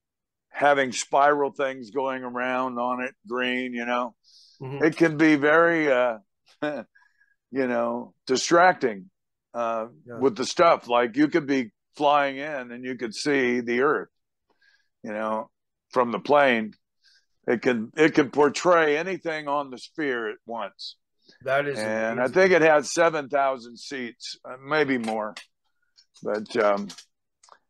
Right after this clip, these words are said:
Speaker 2: That's amazing.
Speaker 1: uh, it should be an interesting, uh, uh, venue to play, to be able to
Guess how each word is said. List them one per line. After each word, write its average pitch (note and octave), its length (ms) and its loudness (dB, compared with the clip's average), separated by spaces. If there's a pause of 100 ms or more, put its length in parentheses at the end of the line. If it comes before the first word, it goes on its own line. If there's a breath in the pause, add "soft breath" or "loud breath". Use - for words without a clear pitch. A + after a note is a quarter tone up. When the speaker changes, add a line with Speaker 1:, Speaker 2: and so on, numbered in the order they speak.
(240)
Speaker 2:
That's - 160 -18
amazing. A#2 380 -12
Speaker 1:
uh, B2+ 280 -4
it C3 80 -2
should G#3 280 6
be F3+ 140 8
an E3 100 6
interesting, D#3 920 2
uh, D3 320 -6
uh, B2+ 160 4
venue C#3+ 420 -2
to A#2+ 80 -8
play, B2 560 -2
to A2 80 -16
be A#2+ 160 -4
able A#2+ 320 -4
to G#2+ 260 -6